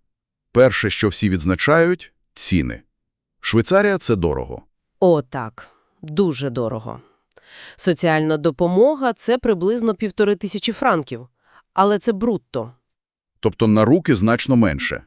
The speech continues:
Speaker 1: після вирахування страховки, наприклад.
Speaker 2: Саме так. Там ще обов'язкові платежі, тому сума нетто суттєво менше. Вистачає, ну, на базові потреби.
Speaker 1: Виживання, фактично.
Speaker 2: Ну,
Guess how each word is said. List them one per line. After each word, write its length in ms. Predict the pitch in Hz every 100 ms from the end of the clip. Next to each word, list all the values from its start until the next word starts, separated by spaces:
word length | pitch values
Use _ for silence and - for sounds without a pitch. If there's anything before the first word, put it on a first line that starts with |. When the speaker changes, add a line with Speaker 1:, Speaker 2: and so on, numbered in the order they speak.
| _
Speaker 1:
після 340 | 117 104 110 104
вирахування 580 | 107 107 117 107 98
страховки, 540 | 90 - - 113 82 73
наприклад. 520 | 69 - 65 50 -
Speaker 2:
Саме 380 | - - 143 127
так. 420 | 123 101 - _ _ - -
Там 160 | - 285
ще 220 | - 285
обов'язкові 640 | 240 208 202 185 214 202 208
платежі, 680 | 196 180 175 135 131 147 151 _
тому 240 | - 190 190
сума 260 | 208 185
нетто 400 | 196 294 - 254
суттєво 520 | - 190 - 202 196
менше. 540 | 185 165 127 117 113 117 _ _ - - -
Вистачає, 600 | 214 233 269 - 359 302
ну, 240 | 240 233 220
на 140 | 202
базові 420 | 185 170 151 151
потреби. 600 | 147 139 - 131 120 127 147 _ _ -
Speaker 1:
Виживання, 600 | 131 143 175 156 92 76
фактично. 640 | 78 - 78 69 - 50 - _ _
Speaker 2:
Ну, 260 | 415 466 415